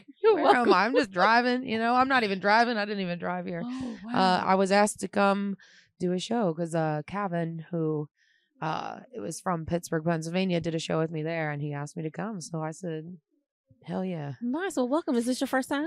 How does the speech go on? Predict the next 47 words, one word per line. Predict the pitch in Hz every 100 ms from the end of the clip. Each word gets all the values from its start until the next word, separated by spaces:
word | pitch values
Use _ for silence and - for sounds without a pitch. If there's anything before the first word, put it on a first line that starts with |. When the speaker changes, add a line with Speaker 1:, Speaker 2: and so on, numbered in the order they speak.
| 427 -
Speaker 2:
It's | 160 170
Speaker 1:
being | 330
Speaker 2:
my | 294
Speaker 1:
in | 254
Speaker 2:
first |
Speaker 1:
Indiana | 294 294 285 302 370
Speaker 2:
time. | 392
Speaker 1:
or | 254
just | 220 214 -
Indianapolis, | 247 247 247 254 233 220
Indiana? | 190 165
Speaker 2:
I've | 269 269
driven | 247 247 190 165
through | 180 175 156
it | 156
before, | 143 - 151 160 202 -
but | 269
Speaker 1:
Okay. | 269 339
Speaker 2:
this | 190 180
is |
the | 160
first | 175 165 -
time | 160 151
I've | 147
stopped | - 170 151 147
and | 143 139 147
stayed. | - - 175 151 151 - _ -
Speaker 1:
Oh, | 285 359 302
<laughs> | - - - -
Speaker 2:
Yeah. | 190 175 202
Speaker 1:
okay. | - 190 254 403 359 220 175
Speaker 2:
Yeah. | 185 240 330
Speaker 1:
All |
right. | 254 226 277 370 403 392 370 370 359 311
Speaker 2:
Yeah. | 220 180 180 214
Speaker 1:
Well, | 208 226
tell | - 190 214
us |
a | 226
little | 233 233
bit | 240
about | 240 247 247
yourself. | 247 - 240 262 190 - - - - - -
How'd | 208 214
you | 220
get | 233
started? | - 233 269 208